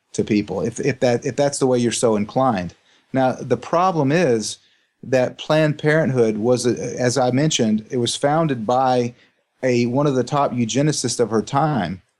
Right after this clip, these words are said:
named Margaret Sanger, a eugenicist that wa-, that didn't just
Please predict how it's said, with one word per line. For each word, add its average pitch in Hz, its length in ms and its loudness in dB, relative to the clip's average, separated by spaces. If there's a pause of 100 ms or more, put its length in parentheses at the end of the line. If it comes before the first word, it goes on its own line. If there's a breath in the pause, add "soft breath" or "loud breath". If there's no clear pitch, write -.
(340)
named 120 220 2
Margaret 113 360 2
Sanger, 135 500 0 (340)
a 113 60 0
eugenicist 151 720 2
that 156 120 0
wa-, 147 220 2
that 135 240 -2
didn't 170 300 0
just 143 480 0